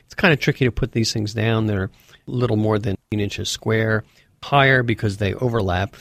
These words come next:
Takes some time to put 'em in. So Atlantis has this product, lots of little shingles, you know, about twice the size of a piece of paper. Astro Power was the next company that did this, and they had some very cool panels.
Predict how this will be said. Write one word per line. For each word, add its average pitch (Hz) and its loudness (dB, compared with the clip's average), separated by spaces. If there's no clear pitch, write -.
Takes - 0
some 143 -2
time 117 -2
to 110 -8
put 117 -2
'em 98 -2
in. 87 -6
So 170 0
Atlantis 165 0
has 151 -4
this 131 -2
product, 117 -2
lots 180 -4
of 147 -2
little 123 0
shingles, 85 -6
you 107 -10
know, 95 -8
about 107 -4
twice - -2
the 107 -4
size 92 -4
of 101 -8
a - -8
piece - -12
of - -20
paper. - -12
Astro 254 2
Power 120 2
was 127 -2
the 143 -4
next 202 -4
company 113 -2
that 95 -4
did 92 -6
this, 87 -6
and 120 -8
they 127 0
had 156 0
some 127 0
very 107 0
cool 113 0
panels. 107 0